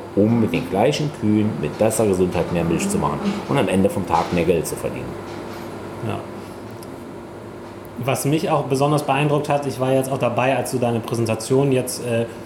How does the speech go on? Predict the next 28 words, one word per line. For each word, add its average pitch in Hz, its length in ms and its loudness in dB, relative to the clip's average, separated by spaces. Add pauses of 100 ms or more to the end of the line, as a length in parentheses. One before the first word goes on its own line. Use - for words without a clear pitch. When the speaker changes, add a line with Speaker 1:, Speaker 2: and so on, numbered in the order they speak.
(240)
Speaker 2:
für 127 280 4 (180)
den 120 180 2
Betrieb 139 380 0 (180)
vorbereitet 135 640 2
hast. 143 320 -2
Also 113 280 0 (400)
du 113 80 -4
packst 131 260 -4
das 120 100 -2
alles 123 220 0
in 135 80 0
der 117 80 2
Präsentation 120 720 2
rein 143 340 2
und 120 140 0
dann 113 140 0
werden 117 200 2
alle 113 200 2
Mitarbeiter 113 500 2
zusammengeholt 147 800 2 (420)
und 120 200 -2
dann, 120 260 2
äh, 117 120 4
präsentierst 120 640 0
du 143 40 -4
das. 85 320 -6 (500)
Und, 113 400 0
ähm, 107 380 0